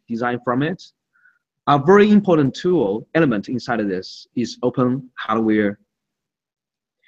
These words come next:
We use a lot of open hardware for prototyping. Maybe on your table you have Arduino, you have Raspberry Pi, you have, uh, so many open things. But it's also a perfect tool,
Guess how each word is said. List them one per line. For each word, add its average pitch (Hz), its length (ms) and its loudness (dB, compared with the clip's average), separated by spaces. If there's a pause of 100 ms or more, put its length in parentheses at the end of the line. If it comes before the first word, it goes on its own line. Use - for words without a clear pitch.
(680)
We 214 140 8
use 208 240 8
a - 40 6
lot 175 280 4
of - 40 0
open 165 200 0
hardware 143 260 0
for 123 200 -4 (160)
prototyping. 135 640 -4 (260)
Maybe 127 520 2 (260)
on 131 80 -4
your 123 180 0
table 127 460 0
you 117 80 4
have 117 140 -6
Arduino, 127 520 0
you 123 100 2
have 110 160 -4
Raspberry 120 420 -2
Pi, 117 300 -2
you 113 180 -2
have, 104 240 -4 (180)
uh, 98 140 -4
so 113 160 -8
many 113 400 -2 (300)
open 147 260 -2
things. - 400 -10 (640)
But 147 120 6
it's 175 280 6 (140)
also 185 340 4
a 139 100 2
perfect 143 540 -4
tool, 120 440 -4